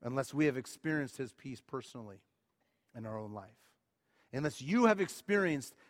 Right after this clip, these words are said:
a supernatural peace that comes when we begin to learn to have Christ at the center of our life, you will never be an agent of God's kingship unless you experience it first,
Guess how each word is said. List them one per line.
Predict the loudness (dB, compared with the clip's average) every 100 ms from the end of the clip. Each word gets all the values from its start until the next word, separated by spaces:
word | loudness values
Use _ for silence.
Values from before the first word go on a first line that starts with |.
| -8
a |
supernatural | -6 0 0 4 6 4 4 0
peace | 0 -2 0 2
that | -2
comes | 2 4 4 0 -8 -8
when | -2 0
we | 0
begin | 0 2 2
to | 4
learn | 2 6 6 4 2
to | 4
have | 6 6
Christ | 4 6 6 6 0
at | -2
the | -2
center | 0 -2 0
of | 0
our | 2 2
life, | 0 -2 -12 -6
you | 0 2
will | 2
never | 6 6 6
be | 2 0 0 0
an | 2
agent | 2 2 -2
of | -2 4
God's | 4 4
kingship | -2 -8 -8 -14 -18 _ _ _ _ _ -10
unless | -6 -6 -4
you |
experience | -6 -8 -2 0 0 -2
it | -10
first, | -10 -10 -10 -14 -20